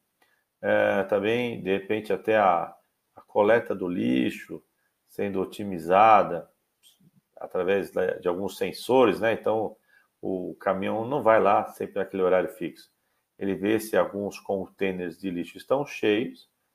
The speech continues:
eles avisam que estão, aí o caminhão passa pra pegar. No caso do Smart Building, né, tem até literatura sobre isso,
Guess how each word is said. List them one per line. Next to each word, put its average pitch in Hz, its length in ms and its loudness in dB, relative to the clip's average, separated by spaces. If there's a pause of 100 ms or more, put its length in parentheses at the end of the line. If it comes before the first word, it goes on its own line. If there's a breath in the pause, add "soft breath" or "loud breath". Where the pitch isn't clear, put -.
(180)
eles 104 260 -6
avisam 101 380 -2
que - 140 -14
estão, - 400 -4
aí - 100 -8
o - 60 -6
caminhão 95 380 -6
passa - 380 -2
pra - 140 -6
pegar. 92 340 -6 (680)
No - 80 -10
caso 143 300 6
do 143 60 -2
Smart 123 460 0
Building, 156 540 0
né, 113 360 -4 (540)
tem 104 140 -2
até 101 320 2
literatura 92 640 -2
sobre 104 420 0
isso, - 400 -2